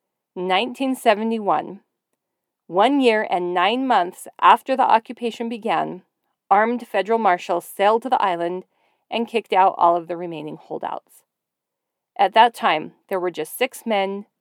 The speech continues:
five women, and four children left on the island.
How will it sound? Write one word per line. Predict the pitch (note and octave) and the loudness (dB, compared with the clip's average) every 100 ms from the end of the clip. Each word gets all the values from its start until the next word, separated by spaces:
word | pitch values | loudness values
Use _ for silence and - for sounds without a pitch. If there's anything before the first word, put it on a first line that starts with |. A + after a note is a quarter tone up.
| _ _ - | _ _ 2
five | F#3+ A3 G3+ | 4 4 2
women, | G3+ F3 E3+ F3+ - _ _ | -4 -4 -4 -8 -12 _ _
and | F#3 G3 | -8 -8
four | - F#3 E3+ | -8 -6 -6
children | - D#3 D#3 D#3+ | -6 -8 -8 -10
left | D3+ D#3 - | -8 -8 -10
on | C#3+ | -12
the | - | -12
island. | D3+ - A3 | -14 -14 -18